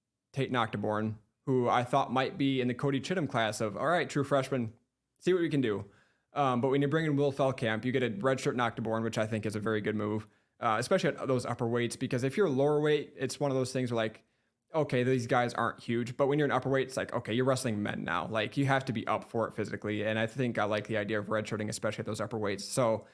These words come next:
um, I like that Nocteborn's redshirting. I like that Will Feldkamp's gonna step in there as a returning All-American and, um, put some guys in their back, because he is known for pinning. He had, I think,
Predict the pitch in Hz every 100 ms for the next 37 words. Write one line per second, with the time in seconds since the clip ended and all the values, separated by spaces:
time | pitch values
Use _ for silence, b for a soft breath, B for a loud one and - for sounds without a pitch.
0 | b b b - 120 110 120 143 143 135
1 | 127 123 127 120 120 123 117 120 104 117
2 | 131 120 131 127 131 123 - 127 123 123
3 | 113 120 120 117 117 110 104 101 107 123
4 | 127 127 123 123 117 113 113 110 107 b
5 | b b _ 113 110 104 90 92 - _
6 | _ _ _ _ _ _ 113 104 101 107
7 | 104 - _ - 156 170 139 147 143 110
8 | 123 110 117 113 175 175 127 147 143 135
9 | 113 117 87 117 123 143 123 117 95 113
10 | 139 110